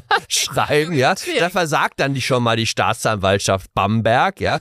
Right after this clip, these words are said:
Speaker 2: Weil sie sind gar nicht des Englischen möglicherweise so mächtig. So fängt das schon an, so.
Speaker 1: Ja.
Speaker 2: Und, ähm, ich finde, das ist etwas, wo wir wirklich hingucken sollten.
Speaker 1: Das machen wir ja auch weiterhin.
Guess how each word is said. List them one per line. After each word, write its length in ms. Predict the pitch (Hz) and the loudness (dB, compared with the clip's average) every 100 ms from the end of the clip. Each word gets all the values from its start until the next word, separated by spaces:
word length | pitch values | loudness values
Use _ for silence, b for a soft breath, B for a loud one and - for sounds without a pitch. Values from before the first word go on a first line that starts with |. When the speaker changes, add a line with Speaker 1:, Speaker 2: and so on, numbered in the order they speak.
| 202 - | -6 -2
Speaker 2:
Weil 180 | 127 | -2
sie 100 | 127 | 0
sind 140 | 170 - | 0 0
gar 160 | 180 | 0
nicht 140 | 135 131 | 0 -2
des 100 | 131 | -2
Englischen 420 | 127 143 135 123 | 2 2 2 2
möglicherweise 460 | 131 135 117 117 110 | 2 4 4 4 4
so 160 | 117 | 2
mächtig. 400 | 104 143 - 175 B B | 2 0 -2 -6 B B
So 100 | 147 | -2
fängt 240 | 147 139 | 0 -2
das 100 | 131 | -4
schon 120 | - | -4
an, 180 | - 69 | -6 -4
so. 160 | 101 90 B B | -2 -2 B B
Speaker 1:
Ja. 200 | 226 143 | 2 2
Speaker 2:
Und, 240 | 165 - 131 | 0 -2 2
ähm, 320 | 143 147 - _ - | 4 2 -4 _ -10
ich 180 | - | -8
finde, 300 | - 226 302 | -4 -4 -4
das 160 | - - | -8 -10
ist 200 | - - | -16 -14
etwas, 400 | - 226 185 - | -10 -8 -8 -6
wo 140 | 170 160 | -8 -6
wir 160 | 147 147 | -6 -6
wirklich 400 | 143 170 - _ _ | -6 -6 -8 _ _
hingucken 460 | - 85 - - - | -4 -4 -6 -16 -20
sollten. 380 | - - - _ _ - B B | -20 -20 -20 _ _ -20 B B
Speaker 1:
Das 120 | 277 | 0
machen 260 | 311 403 294 | 0 0 2
wir 60 | |
ja 140 | 240 196 | 2 2
auch 100 | 185 | 0
weiterhin. 640 | 185 240 - 220 170 214 | 0 0 0 -4 -2 -6